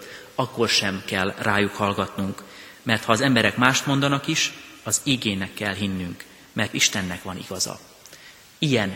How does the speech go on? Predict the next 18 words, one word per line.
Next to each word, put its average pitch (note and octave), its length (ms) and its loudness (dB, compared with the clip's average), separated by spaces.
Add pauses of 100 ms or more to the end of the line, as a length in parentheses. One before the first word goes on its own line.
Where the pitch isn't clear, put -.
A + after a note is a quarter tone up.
gyermek, B2+ 460 4
ilyen A2+ 200 0
egyszerű. G2+ 480 -2 (600)
Ilyen A#2 480 8
módon C#3+ 500 4 (640)
egyszerű G#2+ 580 6 (200)
az, B2 160 2
amit G2 240 -4
Jézus - 340 -2
mond G2 260 -4
nekünk. F#2+ 460 -4 (1200)
És - 120 4
hát C3+ 120 4
a C#3 40 8
gyermek C3+ 500 8 (340)
nagyon B2 320 8
tud G#2 200 0
örülni, B2 580 6